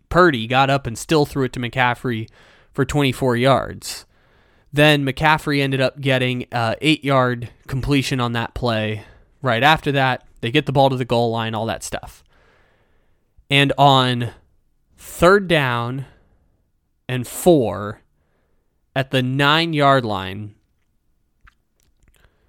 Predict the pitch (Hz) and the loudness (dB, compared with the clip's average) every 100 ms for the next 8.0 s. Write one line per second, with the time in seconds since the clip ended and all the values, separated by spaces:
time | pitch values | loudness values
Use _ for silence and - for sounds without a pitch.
0 | _ _ _ _ _ _ _ _ _ 311 | _ _ _ _ _ _ _ _ _ -20
1 | - - 170 185 208 - 185 196 202 - | -10 0 2 2 -2 -2 -2 2 0 0
2 | 165 - 165 170 - 165 - 156 110 101 | -6 -6 -6 -6 -4 -6 0 0 0 -6
3 | 107 - _ _ _ _ _ _ _ _ | -12 -16 _ _ _ _ _ _ _ _
4 | _ _ _ _ 151 156 151 143 156 139 | _ _ _ _ 2 4 6 4 2 0
5 | 120 147 151 165 170 170 151 - - _ | -2 0 0 0 -2 -4 -6 -10 -14 _
6 | _ _ _ _ _ _ _ _ _ - | _ _ _ _ _ _ _ _ _ -20
7 | - 151 180 180 160 160 151 185 214 | -2 2 4 2 4 2 2 4 2